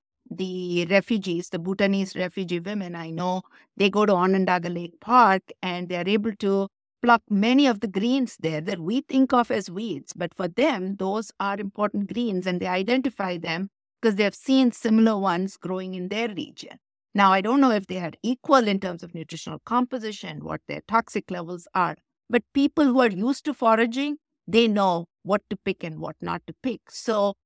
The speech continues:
they can be good guides in this process. And that's also part of the community building, getting people involved and using their knowledge. And it's also a practice of cultural humility,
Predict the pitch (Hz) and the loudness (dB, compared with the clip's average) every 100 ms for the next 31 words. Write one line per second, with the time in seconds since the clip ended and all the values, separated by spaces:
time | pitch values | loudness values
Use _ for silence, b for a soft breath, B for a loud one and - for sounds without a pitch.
0 | _ - 214 302 320 247 208 208 160 220 | _ -2 2 2 2 0 0 -6 -4 -6
1 | 196 165 170 214 240 196 - 185 170 165 | -4 -4 -4 -4 -8 -10 -12 -10 -10 -14
2 | - 151 - 151 - - - - 170 214 | -12 -10 -8 -10 -16 -18 -18 -10 -4 -2
3 | 220 247 254 262 202 196 196 190 - 185 | 0 0 0 -2 -2 -4 -4 -8 -8 -8
4 | 196 220 202 165 175 180 - - _ _ | -6 -6 -8 -6 -4 -4 -6 -10 _ _
5 | _ _ - 208 240 226 - 233 247 220 | _ _ -2 0 2 0 0 -4 0 0
6 | 180 - 185 185 202 180 160 147 - 170 | 0 0 -4 -2 2 2 2 -2 -4 -6
7 | 160 175 208 208 208 170 160 _ _ 170 | -4 -6 -6 -2 -2 -2 -6 _ _ -2
8 | 165 156 156 165 147 131 - 165 165 160 | 0 0 0 0 -2 -6 -10 -8 -8 -2
9 | 202 208 196 160 170 170 - 165 165 - | 0 0 -2 -4 -2 -2 -4 -6 -8 -4
10 | 151 151 160 156 156 160 180 160 - 180 | -4 -4 -6 -6 -6 -4 -2 -4 -6 -10